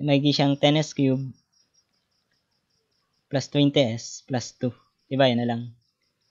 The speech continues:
Tapos, itong, ah, first term natin, di times S squared plus two times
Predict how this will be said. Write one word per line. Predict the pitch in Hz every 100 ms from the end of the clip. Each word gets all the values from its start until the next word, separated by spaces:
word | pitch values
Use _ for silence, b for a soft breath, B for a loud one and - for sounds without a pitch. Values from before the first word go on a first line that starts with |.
| _ _ _ _ _ _ _ -
Tapos, | 147 147 156 - -
itong, | 156 165 165 165 165 160 156 - _ _ _ _ _ _ _ _ _
ah, | 139 131 -
first | 170 180 -
term | 165 175
natin, | 180 143 127 127 127 - _ _ _ _
di | 131 135 139 135 -
times | 139 143 135
S | 143 131
squared | - 143 139
plus | 156 156 -
two | 147 151 - _ _ _ _ _ _ _ _
times | 131 127 131 127 - -